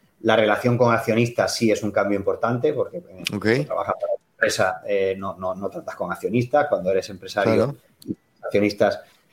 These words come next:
Speaker 1: eso es importante, pero bueno, también me está enriqueciendo mucho a nivel profesional, creo que es lo, lo,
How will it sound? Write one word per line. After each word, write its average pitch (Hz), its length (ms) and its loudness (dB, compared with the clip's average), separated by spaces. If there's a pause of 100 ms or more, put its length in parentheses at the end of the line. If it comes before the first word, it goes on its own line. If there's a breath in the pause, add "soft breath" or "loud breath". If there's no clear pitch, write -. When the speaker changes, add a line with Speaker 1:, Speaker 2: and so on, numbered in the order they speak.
Speaker 1:
eso 113 240 4
es 104 100 2
importante, 120 600 4
pero 104 160 6
bueno, 104 200 4
también 101 260 2
me 104 80 4
está 101 140 -2
enriqueciendo 95 520 0
mucho 98 260 -2
a - 20 0
nivel 92 240 0
profesional, 98 640 0
creo 101 180 2
que 95 220 4
es - 260 -4
lo, 90 300 2
lo, 90 340 0